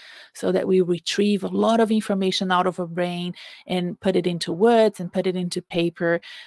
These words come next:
so that you're, even if an interview is happening this afternoon or tomorrow, you don't feel like you need to spend the night preparing. You have that information readily available to you in your brain.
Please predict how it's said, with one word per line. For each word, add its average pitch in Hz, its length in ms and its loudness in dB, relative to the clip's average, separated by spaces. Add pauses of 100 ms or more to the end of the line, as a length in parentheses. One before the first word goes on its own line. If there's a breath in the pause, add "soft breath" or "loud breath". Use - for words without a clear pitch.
(120 loud breath)
so 190 280 2
that 190 180 0
you're, 190 360 0 (240)
even 262 260 0
if 254 100 -4
an 226 120 0
interview 214 420 -2
is 190 160 2
happening 190 420 -6
this 185 280 -4
afternoon 180 720 -2
or 165 120 -6
tomorrow, 175 760 -2 (320 loud breath)
you 202 160 2
don't 202 200 0
feel 190 220 0
like 180 180 -4
you 185 80 -10
need 175 200 -10
to 175 200 -8 (440)
spend 180 340 -8
the 165 80 -6
night 156 400 -8
preparing. 208 680 2 (640 loud breath)
You 208 180 -2
have 175 380 -10
that - 180 -8
information 170 760 -8
readily 214 560 2
available 170 680 -4
to - 220 -12
you 165 160 -8
in 156 120 -10
your 139 140 -8
brain. 143 440 -8